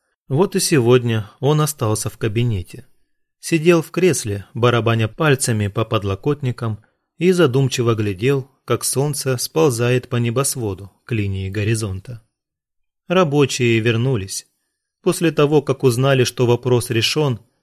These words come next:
они пришли. Отработали половину смены.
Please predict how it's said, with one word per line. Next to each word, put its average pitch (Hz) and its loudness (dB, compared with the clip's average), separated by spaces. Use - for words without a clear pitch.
они 131 0
пришли. 131 -2
Отработали 139 2
половину 110 0
смены. 101 -4